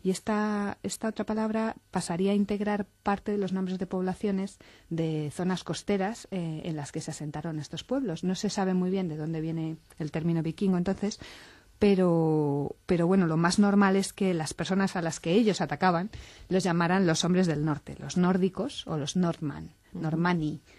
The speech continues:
Speaker 1: de ahí también Normandía,
Speaker 2: Y
Speaker 1: eh,
Speaker 2: normandos, ¿no?
Speaker 1: y normandos. Eh, es, eh, una denominación genérica, digamos, para, para los escandinavos en, en un periodo de la Edad Media,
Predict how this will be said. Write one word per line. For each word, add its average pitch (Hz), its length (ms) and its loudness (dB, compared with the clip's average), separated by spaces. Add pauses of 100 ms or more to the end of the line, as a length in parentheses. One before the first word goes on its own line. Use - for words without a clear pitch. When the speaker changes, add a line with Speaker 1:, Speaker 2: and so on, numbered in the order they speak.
Speaker 1:
de 160 100 -6
ahí 160 120 -4
también 160 280 -4
Normandía, 156 680 -2 (340)
Speaker 2:
Y 175 80 -8
Speaker 1:
eh, 165 60 -2
Speaker 2:
normandos, 160 640 -4
¿no? 196 160 -10
Speaker 1:
y 196 100 4
normandos. 160 640 0
Eh, 156 600 -4
es, - 380 -6
eh, 160 240 -4
una 170 180 0
denominación 165 540 -2
genérica, 180 540 0
digamos, 170 340 -2
para, 156 240 -6
para 147 220 -6
los 151 160 -8
escandinavos 156 720 -6
en, 151 420 -8
en 147 220 -10
un 151 100 -8
periodo 156 240 -10
de 143 80 -10
la 147 100 -12
Edad 147 160 -12
Media, 175 400 0